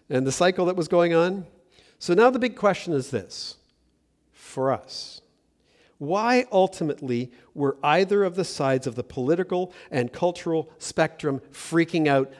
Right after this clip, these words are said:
then and to this day? One reason. Clashing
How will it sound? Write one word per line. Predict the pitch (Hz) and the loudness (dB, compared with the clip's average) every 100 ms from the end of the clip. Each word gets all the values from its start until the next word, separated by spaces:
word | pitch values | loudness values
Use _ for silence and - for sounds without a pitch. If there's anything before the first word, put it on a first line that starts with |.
| - | -10
then | 117 147 151 156 156 - | 0 2 2 0 -4 -8
and | 147 139 135 | -2 -2 -2
to | 139 | -6
this | 120 117 - | -4 -4 -4
day? | 120 104 - _ _ _ _ _ _ _ _ _ _ _ _ _ _ _ _ _ _ _ _ _ _ _ | -4 -6 -8 _ _ _ _ _ _ _ _ _ _ _ _ _ _ _ _ _ _ _ _ _ _ _
One | 156 190 | 2 4
reason. | 170 156 123 98 - _ _ _ _ _ _ _ _ _ _ _ _ _ _ _ _ | 4 0 -2 -10 -16 _ _ _ _ _ _ _ _ _ _ _ _ _ _ _ _
Clashing | - 170 170 170 185 165 165 | -2 4 4 2 -2 -4 -6